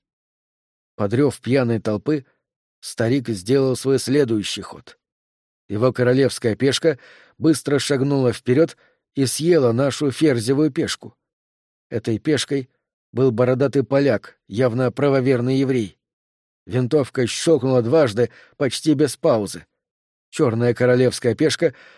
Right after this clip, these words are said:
оказалась залита кровью, когда она заняла место нашей ферзевой пешки. Теперь передо мной не было никого.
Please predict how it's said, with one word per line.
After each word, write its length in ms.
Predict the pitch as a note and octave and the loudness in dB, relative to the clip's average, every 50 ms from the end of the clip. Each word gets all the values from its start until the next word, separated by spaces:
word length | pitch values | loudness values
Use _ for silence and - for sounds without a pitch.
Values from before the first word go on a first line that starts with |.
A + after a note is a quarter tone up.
| _ _ _ | _ _ _
оказалась 520 | - A2+ A2+ C3+ B2 A#2 D#3 D3+ C#3+ - - | -10 -6 -2 -2 0 2 2 0 0 -2 -4
залита 560 | G#2 F#2+ G2+ G#2+ B2+ B2+ C3+ C3 - C#3+ C3 | -8 -8 -4 -2 -2 0 0 0 -2 -2 -2
кровью, 480 | - D3+ F3+ F3 C3+ G#2 A2 G#2+ G2+ - - _ _ _ | 0 0 0 0 0 0 -2 -4 -6 -8 -14 _ _ _
когда 320 | - B2+ A2 A2+ A#2+ B2+ | -4 -4 -2 0 0 0
она 220 | B2+ D3 D3+ C3+ A#2 | 2 2 0 0 0
заняла 420 | G#2 B2+ B2+ B2+ C3+ C#3 C#3 B2+ | 0 0 0 2 2 2 2 2
место 380 | B2 D3+ D#3+ C3 - - C#3 B2+ | 2 2 0 -2 -2 -2 -2 -2
нашей 360 | C3+ C#3+ B2 - - C#3 B2+ | 0 -2 -2 0 -2 -2 0
ферзевой 480 | - D#3 D#3 A#2+ G#2 G2 C3 C#3 D3 | 0 0 0 0 0 -2 -2 -2 -2
пешки. 420 | B2+ - D3+ G2 - - - - - _ _ _ _ _ _ _ _ _ _ _ _ _ _ _ _ | -2 -4 -6 -6 -6 -8 -12 -16 -20 _ _ _ _ _ _ _ _ _ _ _ _ _ _ _ _
Теперь 420 | - - G#2+ - - D3 C#3 A#2+ | -12 -12 -8 -4 -2 -2 -2 -2
передо 400 | A2+ - A#2+ A#2 B2 A2+ B2+ A#2+ | -2 -2 -2 0 0 2 2 0
мной 260 | A#2 B2 C#3+ D3 C#3 | 2 2 2 2 2
не 180 | B2+ C3 C3+ C3+ | 2 2 0 0
было 240 | A#2+ B2+ C3 B2+ B2 | 2 2 2 2 2
никого. 600 | B2 C3+ C#3+ B2 - B2+ A#2+ G#2+ G2+ F#2 E2 | 2 0 -2 -2 -2 -4 -4 -4 -6 -10 -12